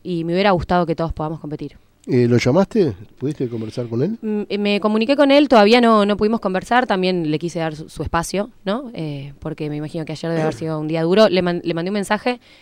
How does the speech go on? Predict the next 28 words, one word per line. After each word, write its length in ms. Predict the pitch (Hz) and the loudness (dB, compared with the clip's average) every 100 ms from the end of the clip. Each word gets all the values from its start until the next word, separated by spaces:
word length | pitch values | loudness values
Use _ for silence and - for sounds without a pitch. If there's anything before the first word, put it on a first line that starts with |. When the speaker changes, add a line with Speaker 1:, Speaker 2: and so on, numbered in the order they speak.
| _ | _
Speaker 1:
imagino 320 | 175 175 185 | -6 -4 -2
que 60 | 175 | -2
en 20 | |
los 80 | 165 | -2
próximos 280 | 170 175 160 | -4 -4 -4
días 180 | 160 | -4
nos 100 | 156 | -6
vamos 220 | 147 147 - | -8 -10 -12
a 60 | |
ver. 140 | 139 - _ 277 | -16 -18 _ -10
Speaker 2:
Ujú. 340 | 110 85 90 - - - - | -8 -8 -12 -16 -20 -16 -6
Eh, 600 | 113 107 104 98 98 98 104 - _ _ _ _ - | -2 -2 -2 -6 -8 -10 -14 -20 _ _ _ _ -16
me 120 | 123 | -12
imagino 400 | 113 113 147 156 | -12 -6 -2 0
que 100 | 135 | 0
lo 100 | 117 | -2
vas 200 | 113 - | -4 -8
a 40 | |
estar 200 | 101 110 | -10 -6
invitando 480 | 107 104 104 127 113 | -6 -6 -6 -4 -6
a 60 | 101 | -8
participar 580 | 101 98 98 - 113 | -16 -16 -16 -14 -12
de, 280 | 104 101 95 | -12 -12 -12
de 100 | 101 | -12
tu 120 | - | -12
espacio, 360 | - 220 226 151 | -6 -4 -2 0
¿o 40 | |
no? 200 | 107 101 | -2 -4